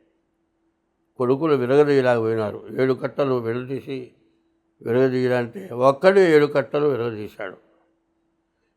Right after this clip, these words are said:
ఎంత బలహీనులైనా, ఎంతటి బలం తక్కువైన కట్టెలైనా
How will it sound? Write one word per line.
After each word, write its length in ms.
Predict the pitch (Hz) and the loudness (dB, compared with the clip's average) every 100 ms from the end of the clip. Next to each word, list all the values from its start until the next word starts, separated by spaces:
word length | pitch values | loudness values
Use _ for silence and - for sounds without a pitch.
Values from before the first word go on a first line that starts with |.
| - | -4
ఎంత 420 | 123 135 151 180 | 0 0 0 -2
బలహీనులైనా, 1040 | 147 143 143 135 135 127 123 120 127 113 - _ _ _ _ _ _ _ | 0 0 0 0 -2 -2 -2 0 -2 -4 -8 _ _ _ _ _ _ _
ఎంతటి 1000 | 120 127 143 160 165 170 156 165 143 131 | -4 0 2 4 2 2 -2 0 -2 -2
బలం 540 | 139 123 123 143 180 165 | -4 0 2 4 0 -2
తక్కువైన 500 | 143 - 165 165 160 | -4 0 2 2 2
కట్టెలైనా 920 | 151 147 147 147 151 165 165 147 104 | 0 -2 0 2 4 8 8 8 4